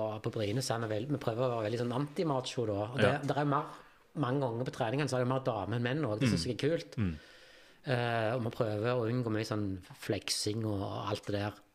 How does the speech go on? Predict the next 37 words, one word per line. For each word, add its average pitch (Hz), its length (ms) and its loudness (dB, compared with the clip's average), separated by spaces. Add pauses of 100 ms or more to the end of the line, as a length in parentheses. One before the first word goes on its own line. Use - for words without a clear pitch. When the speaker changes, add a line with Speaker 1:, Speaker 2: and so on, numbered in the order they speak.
(320)
Speaker 2:
Baris. 92 600 0 (320)
Speaker 1:
Baris, 123 400 6
det 113 100 -4
er 113 100 0
no, 113 200 0 (240)
no 120 160 2
go. 104 260 0 (580)
Det 131 100 6
står 135 180 2
i 127 40 2 (280)
reglene. 131 220 6
Du 131 80 4
skriver 165 260 4
under 151 100 4
i 214 40 2 (100)
kontrakten. - 520 2
Det - 120 -2
er - 60 4
ikke - 180 2
lov 151 140 6
å 147 40 6
gå 143 200 8
i - 40 -4
bar 135 160 4
overkropp. 120 540 0
Det 175 140 6
er 131 80 6
ikke 151 180 4
tull. 160 160 8
Det - 300 0
står 196 260 4
i 190 40 4
kontrakten 165 440 0
som 139 100 -2
du 139 60 0
skriver 120 320 0
under. 110 240 0